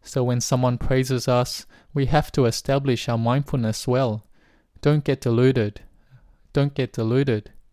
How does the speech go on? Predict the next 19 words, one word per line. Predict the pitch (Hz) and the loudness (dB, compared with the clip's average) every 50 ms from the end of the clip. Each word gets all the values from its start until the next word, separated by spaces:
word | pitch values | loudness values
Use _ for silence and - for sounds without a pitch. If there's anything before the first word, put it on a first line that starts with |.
| _ _ _ _ _ _ _ _ _ _ _ _ _ _ _ _ | _ _ _ _ _ _ _ _ _ _ _ _ _ _ _ _
There | - 135 127 | -4 -2 0
was | 123 120 - | 0 0 0
once | 131 131 131 135 139 - | 2 2 2 2 0 -2
someone | - - 135 143 147 135 117 113 | -4 -4 -2 -2 -2 -2 0 0
who | 123 120 | -2 -2
praised | - - - - 135 147 151 135 110 104 - | -2 -2 -2 0 2 2 2 0 -2 -4 -4
Ajahn | - 117 110 - 127 117 117 | -4 -4 -2 -2 -2 -2 -2
Chah. | - - 131 120 113 113 110 104 - - - - _ _ _ _ _ - - _ _ _ - | -2 -2 -2 0 0 0 -2 -4 -8 -14 -20 -20 _ _ _ _ _ -20 -20 _ _ _ -10
"Ajahn | 147 135 - 147 139 135 | -10 -4 -2 0 0 0
Chah, | - - 139 135 135 135 135 135 127 - | 0 0 2 2 4 4 2 0 -2 -2
you | - 143 139 | -2 0 0
have | 143 135 | 0 0
such | - - - 160 147 - - - | -2 -2 0 0 0 -2 -2 -2
radiant | 131 123 127 139 139 143 131 110 123 | 0 0 0 0 0 -2 -4 -4 -6
features." | - - - 139 143 139 - - 120 110 113 - - - - - - - _ _ _ _ | -10 -6 -4 -4 -4 -4 -4 -4 -6 -6 -6 -8 -12 -18 -20 -20 -20 -20 _ _ _ _
He | - - 135 131 131 | -10 -6 -2 0 0
answered, | 131 131 135 - - 135 127 127 - - - _ _ _ _ - | 0 0 0 0 2 2 2 0 -2 -10 -20 _ _ _ _ -10
"It's | - 139 - - | -8 -8 -8 -4
blood. | - - 131 139 147 135 113 101 107 | -2 2 2 4 4 2 2 -2 -8